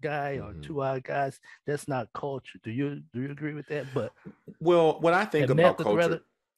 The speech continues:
Speaker 2: well, to be honest, this is what I think about culture. A
Speaker 1: Go ahead.
Speaker 2: culture, a culture is something that is just is.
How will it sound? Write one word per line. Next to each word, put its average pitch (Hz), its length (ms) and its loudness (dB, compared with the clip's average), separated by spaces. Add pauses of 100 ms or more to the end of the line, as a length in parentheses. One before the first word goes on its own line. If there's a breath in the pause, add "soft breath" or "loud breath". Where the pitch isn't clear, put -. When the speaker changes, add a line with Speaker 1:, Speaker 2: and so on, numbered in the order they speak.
(100)
Speaker 2:
well, 127 200 4
to 131 100 -2
be 110 180 0
honest, 107 300 0
this 120 180 -4
is 110 60 -14
what 98 140 0
I 92 60 0
think 90 200 -6
about 78 280 -6
culture. 71 600 -4
A 85 60 -6
Speaker 1:
Go 151 100 0
ahead. 147 120 4
Speaker 2:
culture, 104 520 2
a 92 80 -8
culture 156 440 0
is 98 280 -2
something 95 720 -4
that 92 320 -2
is 85 140 -8
just 80 380 -6
is. 71 440 -10